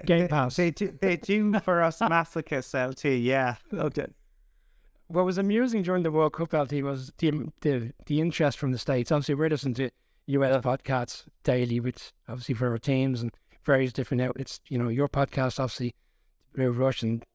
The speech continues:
Speaker 1: yeah, we listen to Sports Radio New York, White Fan Radio. As the, as the competition progressed, the interest in now the States were doing kind of kept getting better and better, and to, to a stage where people were actually asking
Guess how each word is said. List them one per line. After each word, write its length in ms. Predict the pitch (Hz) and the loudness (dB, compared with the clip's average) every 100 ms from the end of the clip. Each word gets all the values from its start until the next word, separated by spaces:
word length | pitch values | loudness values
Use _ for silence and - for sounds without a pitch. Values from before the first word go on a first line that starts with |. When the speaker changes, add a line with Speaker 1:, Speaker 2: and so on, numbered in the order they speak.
| _ _ | _ _
Speaker 1:
yeah, 300 | 135 127 120 | 0 2 2
we 80 | 131 | 0
listen 240 | 131 - | 0 0
to 120 | 120 120 | -2 -2
Sports 440 | - - 135 - | -4 0 0 2
Radio 200 | 131 123 | 0 2
New 120 | 127 | 2
York, 320 | 127 131 131 | 2 0 -2
White 180 | 127 131 | -2 -2
Fan 160 | 139 131 | -2 0
Radio. 380 | 135 135 131 127 _ _ - | 0 0 -2 -4 _ _ -2
As 160 | 143 | 0
the, 80 | 143 | 0
as 220 | 151 151 | 0 -2
the 100 | 139 - _ _ | -2 -6 _ _
competition 480 | - 175 143 151 156 | -2 -2 0 -2 -2
progressed, 420 | 131 147 160 - | 2 2 2 0
the 140 | 127 | -2
interest 400 | 139 151 143 120 | -2 -2 -2 -2
in 80 | 135 | -2
now 140 | 127 139 | -2 -2
the 100 | 131 | -2
States 300 | 139 139 135 | -2 -2 -4
were 80 | |
doing 240 | 120 135 139 _ _ _ - | -4 -4 -6 _ _ _ -4
kind 160 | 135 | 0
of 120 | 127 143 _ _ _ | 0 -4 _ _ _
kept 240 | - 151 - | -4 -2 0
getting 220 | - 131 | 0 2
better 220 | 139 135 | 2 2
and 100 | 123 | 2
better, 160 | 147 151 | 4 4
and 120 | 139 | 2
to, 200 | 139 135 | -2 -4
to 200 | - 143 | -4 -4
a 40 | 127 | -2
stage 260 | 151 139 | 2 2
where 100 | 127 | 0
people 220 | - 147 | -2 -2
were 80 | 131 | -2
actually 220 | 135 - | -4 -4
asking 400 | - 135 139 123 | -2 -2 -2 -4